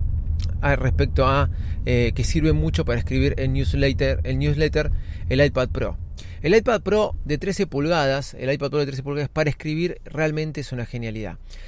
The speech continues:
El Magic Keyboard te da un antes y un después con el iPad. Un antes y un después. Una cosa es un iPad con Magic Keyboard y otra cosa es un iPad sin Magic Keyboard. Pero entonces tenemos una MacBook Pro y ahí vengo con lo que me dijo Xiaopei, este, Harp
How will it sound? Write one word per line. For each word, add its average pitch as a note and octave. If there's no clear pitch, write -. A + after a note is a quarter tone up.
El D#3+
Magic G#3
Keyboard G3
te D3+
da D3+
un F3+
antes A3+
y -
un D#3+
después D#3
con C3+
el A2+
iPad. G2+
Un A3
antes A#3
y F3
un D#3
después. C3
Una F#3+
cosa D3+
es C#3
un C#3
iPad C3+
con B2
Magic B2
Keyboard F3+
y D3+
otra D3+
cosa C3
es A#2+
un B2
iPad B2
sin A#2
Magic A2
Keyboard. F2+
Pero F#3
entonces C#3+
tenemos D3
una A#2+
MacBook A#2
Pro F3
y D3+
ahí F3
vengo F3
con C#3
lo C3
que B2+
me D3
dijo D3
Xiaopei, D#3
este, A2+
Harp -